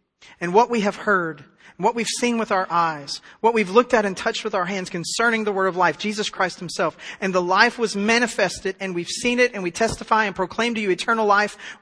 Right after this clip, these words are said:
uh, which was with the Father and has been made manifest to us. What we have seen and what we have heard, we proclaim to you also, so that you too may have fellowship with us. And indeed, our fellowship is with the Father and His Son, Jesus Christ.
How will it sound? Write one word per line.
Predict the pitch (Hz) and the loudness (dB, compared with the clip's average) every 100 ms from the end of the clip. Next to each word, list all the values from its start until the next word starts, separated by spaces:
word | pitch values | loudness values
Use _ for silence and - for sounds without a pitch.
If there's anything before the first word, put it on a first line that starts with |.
| - | 4
uh, | 170 156 | 4 4
which | 196 196 - | 2 0 0
was | 180 185 | -4 0
with | 262 262 | 0 2
the | 240 | 2
Father | 220 214 214 | 6 6 4
and | |
has | 190 | 0
been | 165 185 | 0 2
made | 185 170 | 2 2
manifest | 185 220 254 - 208 - | 4 6 4 2 0 0
to | 202 | 0
us. | 185 - - - | 0 0 -12 -4
What | - 208 | 0 2
we | 202 | 2
have | 185 - | 0 0
seen | - 277 277 262 | -2 2 2 2
and | 220 | 0
what | 214 | 0
we | 202 | 0
have | 185 170 | 0 2
heard, | 247 262 240 | 6 8 6
we | 220 | 0
proclaim | - 180 214 202 | -4 -4 -2 -2
to | |
you | 180 175 | -4 2
also, | 208 233 240 233 - - | 2 2 2 0 -4 -10
so | - | -4
that | 214 185 | -4 -4
you | 190 | -6
too | - 285 | -4 -2
may | 277 | 0
have | 220 220 | 0 0
fellowship | - 254 262 - 254 | 0 4 4 4 0
with | 233 | 0
us. | 226 214 | 0 0
And | - 202 | -2 -4
indeed, | 190 247 262 269 - | -4 -2 -2 -2 2
our | 208 202 | 4 4
fellowship | - 247 233 240 226 | 4 4 4 0 0
is | 185 | -2
with | 262 285 | -2 -2
the | 254 | 2
Father | 220 214 214 208 - | 4 6 4 -2 -2
and | 214 | 0
His | 208 - | 2 2
Son, | 226 202 | 2 2
Jesus | - 233 226 214 | -2 -4 -2 -4
Christ. | - - 202 156 - - | -2 0 0 -2 -12 -16